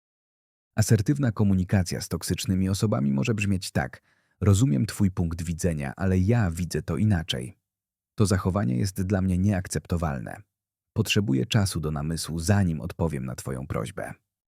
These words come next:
Te proste formułki pomagają ustanawiać granice bez eskalowania konfliktów.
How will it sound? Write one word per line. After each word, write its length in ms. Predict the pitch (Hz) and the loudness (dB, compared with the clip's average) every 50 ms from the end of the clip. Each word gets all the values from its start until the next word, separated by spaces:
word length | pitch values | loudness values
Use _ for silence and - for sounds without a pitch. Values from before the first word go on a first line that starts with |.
| _ _ _ _ _ _ _ _ _ _ _ _ _ _ _ _ _ | _ _ _ _ _ _ _ _ _ _ _ _ _ _ _ _ _
Te 120 | - 107 92 | 2 2 2
proste 360 | - - 165 156 - - 131 | 4 2 0 0 0 0 0
formułki 580 | - 98 87 82 76 65 60 - - - 90 | 0 0 0 0 -2 -6 -8 -10 -10 -8 -4
pomagają 520 | 98 - 127 67 64 62 69 69 73 73 73 | -2 0 0 0 0 0 0 0 0 0 0
ustanawiać 560 | - 104 - - 104 101 95 87 92 80 85 | -2 -2 0 0 2 2 2 2 2 0 0
granice 500 | 82 85 82 76 82 90 90 - - - | -2 -2 -2 -2 -2 -4 -2 -2 -2 0
bez 280 | 131 - - 131 - - | 0 0 -2 -2 -2 -2
eskalowania 600 | - - - - 113 101 95 87 82 82 76 67 - | -4 -4 0 2 4 4 6 4 2 0 -4 -4 -4
konfliktów. 680 | - 107 117 - - 85 - - - 69 - - - | -2 -2 0 0 -2 -4 -6 -6 -8 -8 -8 -10 -12